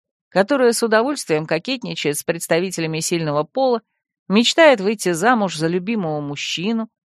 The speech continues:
Когда-нибудь же и мне повезёт. И родить двух детишек,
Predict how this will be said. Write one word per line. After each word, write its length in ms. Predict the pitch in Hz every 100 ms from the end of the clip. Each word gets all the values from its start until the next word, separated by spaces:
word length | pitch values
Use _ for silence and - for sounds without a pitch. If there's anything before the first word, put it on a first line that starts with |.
| _ _ _ _
Когда-нибудь 720 | - 202 214 247 185 156 147 139
же 160 | 147
и 40 | 143
мне 200 | 175 320
повезёт. 560 | 240 160 139 131 - _ _ _ _ _
И 120 | 156
родить 360 | 226 311 381 320
двух 260 | 214 302
детишек, 600 | 208 175 156 156 - -